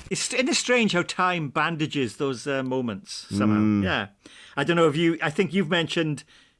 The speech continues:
Speaker 1: that you had been married and, and
Speaker 2: I have.
Speaker 1: got, got divorced.
Speaker 2: Yes.
Speaker 1: It, how, how did you cope, um,
Speaker 2: It's,
Speaker 1: mind-wise?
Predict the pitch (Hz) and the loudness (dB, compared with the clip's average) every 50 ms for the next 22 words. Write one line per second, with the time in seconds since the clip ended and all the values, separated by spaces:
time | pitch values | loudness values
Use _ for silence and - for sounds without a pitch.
0 | _ _ - 135 127 147 147 151 156 160 156 117 - 139 131 131 123 127 120 117 | _ _ -8 -8 -6 -2 2 4 4 4 4 2 0 -2 0 0 0 -2 -4 -6
1 | - - 131 131 131 131 139 151 143 143 135 127 123 117 - 120 120 - - 95 | -10 -6 -4 -2 -2 0 0 -2 0 0 -2 -2 -2 -4 -6 -6 -6 -4 -4 -2
2 | 98 90 90 87 87 87 87 85 - - - 131 123 123 123 139 151 160 196 233 | -2 -2 -2 -2 -2 -2 -2 -2 -4 -4 -4 -4 -6 -4 -2 -2 0 0 2 0
3 | - 101 101 107 110 110 107 95 165 143 - - - - - - - - 156 - | 0 2 2 4 4 4 4 2 0 -4 -4 -6 -8 -8 -10 -10 -6 -6 -6 -2
4 | - 175 185 156 185 165 156 196 202 - - - 151 127 107 _ - 147 139 139 | 0 -2 -2 0 -2 -2 0 0 -2 -2 0 -2 -2 -2 -2 _ -6 -4 -4 -4
5 | 135 127 113 - _ - 110 123 117 127 131 123 123 107 110 107 98 98 101 - | -4 -6 -8 -10 _ -2 0 2 2 2 2 0 -2 -2 -2 -2 -4 -4 -8 -12
6 | - | -14